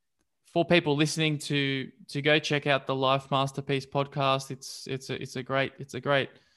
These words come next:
listen. It's, there's a lot of information that you can take out of it. And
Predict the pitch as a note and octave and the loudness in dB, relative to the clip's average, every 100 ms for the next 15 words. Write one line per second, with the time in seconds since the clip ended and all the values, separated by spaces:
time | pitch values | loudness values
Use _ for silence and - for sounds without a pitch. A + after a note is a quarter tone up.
0 | _ _ _ _ - E3 - E3+ G3 D#3 | _ _ _ _ 2 4 4 2 0 -2
1 | - - - - _ - D3 D3 D3+ D3+ | -6 -10 -12 -18 _ -4 -2 2 4 4
2 | C#3 - - D3 C#3 C#3 C3+ C#3 D3 C3+ | 0 -6 -8 -6 -2 0 0 0 -4 -4
3 | B2+ C3 B2+ C3 C3 B2+ C#3 C3+ C3+ C3+ | -6 -8 -8 -8 -8 -2 -2 0 0 0
4 | C3+ C3 - _ _ _ _ _ _ _ | 0 -4 -6 _ _ _ _ _ _ _
5 | _ _ _ _ - C3+ C#3 C#3 C#3+ | _ _ _ _ -4 0 2 2 0